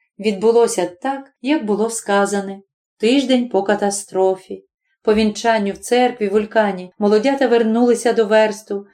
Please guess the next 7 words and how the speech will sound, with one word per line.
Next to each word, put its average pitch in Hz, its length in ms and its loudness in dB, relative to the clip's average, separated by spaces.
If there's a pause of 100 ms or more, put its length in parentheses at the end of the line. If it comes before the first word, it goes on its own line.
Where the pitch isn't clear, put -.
і 320 100 4
щасливо 247 680 2
замешкали 214 600 2
в 208 40 -2
хаті 214 440 -2
Війта 202 440 -4
Кольца. 190 640 -2